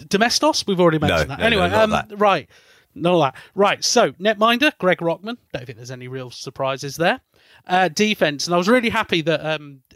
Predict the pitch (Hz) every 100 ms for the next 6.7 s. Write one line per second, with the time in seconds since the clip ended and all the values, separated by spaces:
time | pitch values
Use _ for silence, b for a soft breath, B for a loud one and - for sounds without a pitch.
0 | 143 147 - - 160 - 175 160 170 160
1 | 151 156 147 - - 147 160 190 185 160
2 | 139 156 143 - - b b 180 226 247
3 | 220 196 202 214 196 - 170 156 156 160
4 | 156 165 151 - 139 139 139 139 - 147
5 | 139 147 139 135 139 160 139 127 - 175
6 | 180 151 - 175 135 - -